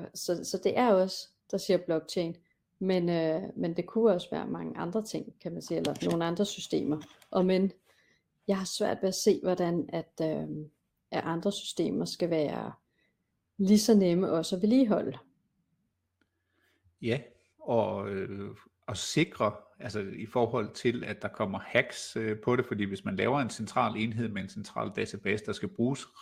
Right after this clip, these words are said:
Speaker 2: rimelig mange ressourcer på at sikre den, nu er det så ikke lige penge direkte, man skal beskytte, men det er jo en masse oplysninger, der skal sørges for.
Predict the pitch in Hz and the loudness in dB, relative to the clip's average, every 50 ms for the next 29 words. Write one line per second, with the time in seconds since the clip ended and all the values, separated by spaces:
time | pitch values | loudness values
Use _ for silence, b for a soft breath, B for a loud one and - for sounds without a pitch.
0 | - - 123 139 165 175 160 123 113 120 135 131 117 110 - 139 127 127 127 - | 0 0 2 2 2 0 2 2 0 0 0 -2 -4 -4 -2 0 0 0 0 -2
1 | 117 - - - 113 113 - - 110 101 104 - b b b b b b b b | -6 -6 0 0 0 0 0 0 0 0 0 0 b b b b b b b b
2 | b b b - - - - 139 139 - 123 101 120 117 117 113 113 117 120 123 | b b b -12 -6 2 2 2 2 2 0 2 2 2 2 2 0 0 0 0
3 | 117 - 123 113 113 - 117 123 127 135 120 113 110 117 120 127 127 - - _ | 0 2 0 0 2 2 0 0 0 0 -4 0 0 0 0 0 -2 -4 -10 _
4 | _ _ _ - - - 117 110 117 139 165 - - - 117 117 95 98 107 110 | _ _ _ 0 2 4 6 6 6 6 4 0 0 -2 -2 0 2 2 2 0
5 | - - 101 98 98 98 95 95 - - 101 90 95 92 - - - - 113 120 | -2 -6 -6 -4 -2 -4 -4 -4 -6 -6 -6 -4 -2 -4 -4 -4 2 6 6 6
6 | 135 147 127 - B B B B B B B B - 113 113 110 - 117 107 98 | 6 4 -2 -4 B B B B B B B B 0 0 0 0 2 2 2 2
7 | 95 95 95 101 117 - - - 101 120 - - 135 131 123 - - 113 104 98 | 2 0 2 0 0 0 0 0 0 0 0 2 -2 -2 -2 -2 -4 -2 -2 -2
8 | 95 92 - 98 101 - - - 101 95 98 98 - _ - - - - 110 101 | -4 -4 -4 -6 -6 -6 -6 -6 -4 -4 -4 -6 -10 _ -16 -12 -4 0 0 2
9 | 104 113 127 - - - 107 107 113 113 - | 4 2 2 0 -2 0 2 2 2 0 -4